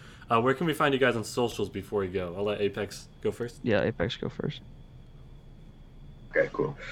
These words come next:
Speaker 3: Uh, I'm at Apex Frazier on everything. Uh, Instagram is what I'm on the most. Like I mentioned jokingly, I am trying to get some stuff moving on TikTok.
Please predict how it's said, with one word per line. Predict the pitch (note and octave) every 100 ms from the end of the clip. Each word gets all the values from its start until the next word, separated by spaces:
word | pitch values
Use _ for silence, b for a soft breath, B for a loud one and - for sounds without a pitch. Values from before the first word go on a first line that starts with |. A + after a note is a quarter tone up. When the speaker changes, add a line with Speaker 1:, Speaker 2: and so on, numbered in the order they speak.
| B
Speaker 3:
Uh, | - A2 G#2+ -
I'm | A#2 A#2+ B2
at | A#2 A#2 -
Apex | A#2 A2 G#2+ -
Frazier | B2+ B2+ A#2+ B2+ C3 - -
on | G#2 G#2+
everything. | G2+ A#2+ A#2+ A#2+ A#2 A#2 A2+ -
Uh, | F#2+ F#2+ F2
Instagram | A2 A#2 - A#2+ A#2 A#2 A#2 A#2
is | G#2+
what | A2+ A2
I'm | A2 G#2+
on | G#2+ G#2
the | G2+
most. | G#2 A#2+ A#2+ B2+ - - b b b - -
Like | A2+
I | G#2+
mentioned | G#2+ A#2 - A#2 A2+ A2+ - - - -
jokingly, | - A#2 A#2 A#2 A2 A2 -
I | G#2 G#2 G2 G2+
am | A2 A2+ G#2+
trying | A2 A2+ A2+
to | A#2
get | A2+ G#2+
some | A2+
stuff | G2+ A#2 G#2+
moving | G#2+ G#2+ G#2
on | G2 F#2+
TikTok. | - G2+ A2 G2+ -